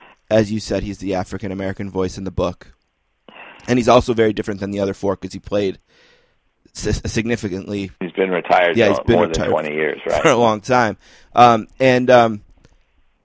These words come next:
Speaker 1: he's, he was re-, it was really interesting reading some of his quotes because, I'm gonna, hopefully I'm talented enough to get this out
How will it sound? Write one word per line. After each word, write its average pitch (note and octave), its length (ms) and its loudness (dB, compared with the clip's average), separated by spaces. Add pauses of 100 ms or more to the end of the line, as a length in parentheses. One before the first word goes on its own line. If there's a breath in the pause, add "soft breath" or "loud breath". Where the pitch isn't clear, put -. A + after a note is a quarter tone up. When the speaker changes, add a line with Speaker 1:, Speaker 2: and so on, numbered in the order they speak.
(200)
Speaker 1:
he's, - 400 -6
he F#3+ 180 -2
was B3+ 200 -6
re-, D#3+ 140 -2
it E3+ 60 0
was E3+ 180 0
really G#3 180 -2
interesting B2 480 -6
reading A2 640 -4 (220)
some A#2+ 220 -4
of A2 100 0
his G#2+ 160 -4
quotes G#2+ 380 -2
because, G#2+ 640 -4 (1300)
I'm C#3+ 80 -12
gonna, D3 180 -2 (280)
hopefully B2+ 400 -6
I'm F2+ 140 -2
talented F#2+ 400 -4
enough F2+ 240 -8
to - 80 -14
get - 160 -8
this F2+ 200 -8
out F2 260 -2